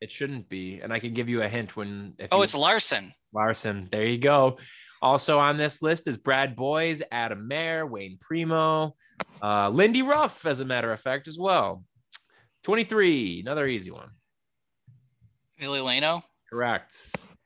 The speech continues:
Speaker 2: He's
Speaker 1: How
Speaker 2: the
Speaker 1: about
Speaker 2: best guy that's wore twenty-three, right?
Speaker 1: Definitely, yes. He is definitely better than Sam Reinhart and Chris Drury, for sure.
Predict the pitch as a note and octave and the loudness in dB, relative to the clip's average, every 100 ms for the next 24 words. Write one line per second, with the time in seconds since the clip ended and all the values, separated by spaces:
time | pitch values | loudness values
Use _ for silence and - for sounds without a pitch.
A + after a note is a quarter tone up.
0 | _ _ D#3 D3+ D3 B2+ C#3 B2+ A#2+ A#2+ | _ _ 0 0 2 0 0 0 0 0
1 | C3+ B2 - A2+ - B2+ A2 G#2+ A2+ _ | -2 -4 -4 -8 -8 -8 -4 -4 -4 _
2 | _ - C3+ - C3+ A#2+ A2 A2+ G#2 - | _ -2 -2 -2 -8 -6 -4 0 -2 -2
3 | B2+ B2+ A2 C3 B2+ C#3 C3+ C3 B2 B2 | -6 -6 -4 -2 -2 -4 -8 -4 0 2
4 | B2+ B2 A#2 A2 A#2+ A#2 A#2+ A#2 A#2 A#2 | 2 -2 -4 -6 -4 -4 -2 -2 -2 -2
5 | A2+ A2+ G#2+ A2 G#2+ A2+ G2+ - F#2+ F2 | -2 -2 -4 -6 -6 -8 -8 -8 -8 -8
6 | E2+ F#2+ _ _ G#2+ G#2 G2 G2 E2 F2 | -10 -12 _ _ -6 -6 -4 -6 -6 -10